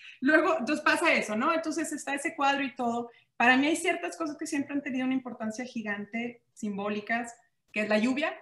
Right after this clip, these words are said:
este, eh, el número siete. O sea, hay ciertas cosas que para mí siempre han sido, no sé por qué,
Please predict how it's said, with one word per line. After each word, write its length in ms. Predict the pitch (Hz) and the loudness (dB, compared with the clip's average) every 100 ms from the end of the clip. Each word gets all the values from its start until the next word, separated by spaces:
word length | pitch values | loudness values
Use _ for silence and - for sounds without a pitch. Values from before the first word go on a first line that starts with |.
| - _ _ _ _ | -18 _ _ _ _
este, 800 | 202 180 - - 180 170 160 - _ | -8 -8 -10 -8 -6 -6 -8 -16 _
eh, 480 | 185 175 165 165 156 180 | -10 -6 -6 -8 -10 -8
el 100 | 185 | -6
número 240 | 196 196 | -4 -6
siete. 500 | - 202 208 247 240 | -6 -4 -4 -2 -4
O 40 | |
sea, 120 | 220 240 | -2 -2
hay 80 | |
ciertas 540 | 240 302 302 - 339 - | 0 0 0 -2 -4 -4
cosas 280 | 247 240 240 | -6 -6 -8
que 100 | 247 | -10
para 220 | 226 214 | -8 -8
mí 200 | 196 202 | -8 -10
siempre 320 | - 214 220 | -8 -6 -4
han 100 | 220 | -6
sido, 420 | - 214 208 214 - - _ - | -4 -4 -2 -4 -6 -20 _ -12
no 140 | 202 | -6
sé 120 | 247 240 | -6 -4
por 180 | 330 | -6
qué, 380 | 330 311 302 302 | -4 -2 -2 -4